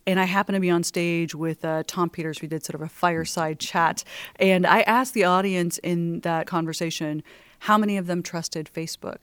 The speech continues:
And this is, like, some of the most influential management thinkers in the world in the room together. And you know what they said? No one raised their hand. And so I don't think that company has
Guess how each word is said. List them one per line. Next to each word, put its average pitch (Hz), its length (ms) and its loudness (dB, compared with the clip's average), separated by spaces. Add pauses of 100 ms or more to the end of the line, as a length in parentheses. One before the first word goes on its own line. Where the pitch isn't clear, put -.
(120)
And 175 100 -6
this 214 140 -2
is, 262 180 -4
like, 180 180 2 (260)
some 214 120 -2
of 202 40 -2
the 196 80 -2
most 185 200 -2
influential 180 480 -4
management 170 340 -2
thinkers 160 340 -8
in 190 220 0
the 175 140 0
world 165 640 0
in 160 120 -2
the 160 60 0
room 160 200 0
together. 160 420 -2 (320)
And 202 80 -4
you 233 60 2
know 277 80 2
what 262 100 -4
they 240 80 -2
said? 226 360 -6 (100)
No 190 120 -2
one 202 160 -4
raised 196 280 -6
their 190 80 -8
hand. 190 420 -8 (600)
And 190 140 -2
so 214 200 0
I 202 100 4
don't 254 180 0
think 220 220 -6
that - 220 -6
company 190 480 -4
has 175 760 -2